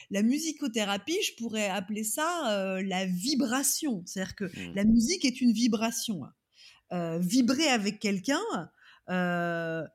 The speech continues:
Speaker 1: quand on dit, par exemple : « Je le sens, je le sens pas », il y a quelque chose de l'ordre de la vibration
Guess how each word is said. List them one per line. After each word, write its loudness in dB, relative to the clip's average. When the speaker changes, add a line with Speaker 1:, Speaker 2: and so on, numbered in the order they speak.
Speaker 1:
quand 0
on 2
dit, 2
par 0
exemple : « 0
Je -2
le 4
sens, 0
je -2
le 2
sens -4
pas », 0
il -2
y 0
a -4
quelque -6
chose -4
de -2
l'ordre -2
de -4
la -6
vibration -2